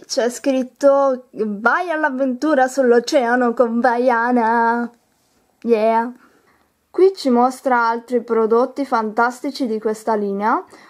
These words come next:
come il set di percussione di Vaiana, con quegli esseri pucciosi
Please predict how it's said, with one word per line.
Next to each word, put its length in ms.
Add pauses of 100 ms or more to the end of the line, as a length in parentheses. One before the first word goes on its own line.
come 360
il 360
set 600
di 160
percussione 640
di 140
Vaiana, 800 (280)
con 580
quegli 480
esseri 680 (320)
pucciosi 920